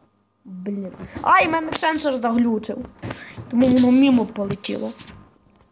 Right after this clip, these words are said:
Давайте. Я знов хочу, щоб ви зазбирали мені. Скидуємося, всі скидуємося по сто.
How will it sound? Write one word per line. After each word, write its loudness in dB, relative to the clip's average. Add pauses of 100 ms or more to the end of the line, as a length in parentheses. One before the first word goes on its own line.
(1900)
Давайте. -8 (680)
Я -6
знов 0
хочу, -4
щоб -12
ви -4
зазбирали -2
мені. -6 (540)
Скидуємося, -4
всі -6
скидуємося -4
по -12
сто. -6